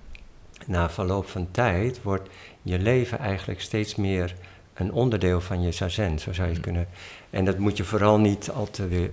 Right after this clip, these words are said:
Speaker 1: al te zeer willen pushen, dat ontstaat ook wel een beetje vanzelf zo.
Speaker 2: Ja.
Speaker 1: Ja.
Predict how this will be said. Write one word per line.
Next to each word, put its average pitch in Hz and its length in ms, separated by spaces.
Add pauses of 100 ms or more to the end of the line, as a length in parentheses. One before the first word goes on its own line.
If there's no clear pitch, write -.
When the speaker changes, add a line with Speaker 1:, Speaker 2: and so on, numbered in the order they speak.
Speaker 1:
al 104 140
te 92 140
zeer 90 380
willen 82 300
pushen, 92 360
dat 78 160 (140)
ontstaat - 500
ook 95 100
wel 90 100
een 82 80
beetje 85 320
vanzelf 90 520
zo. - 120 (140)
Speaker 2:
Ja. 85 160 (560)
Speaker 1:
Ja. 90 220